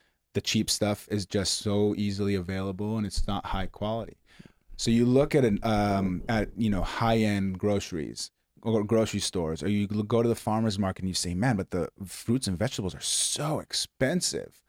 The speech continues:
I can go to, to, you know, to Ralph's or Trader Joe's and buy my fruits and vegetables there, an apple's an apple." And the bottom line is that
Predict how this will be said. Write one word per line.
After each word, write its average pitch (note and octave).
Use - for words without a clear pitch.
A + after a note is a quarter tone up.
I B2+
can D3
go A#2
to, G#2
to, A2
you G#2+
know, G2+
to -
Ralph's F#2+
or F#2
Trader G#2
Joe's A2
and F#2
buy G#2
my G2+
fruits -
and F#2+
vegetables F#2+
there, B2
an G2
apple's G#2
an G2
apple." B2+
And A#2
the G#2+
bottom B2+
line C3+
is G#2+
that G2+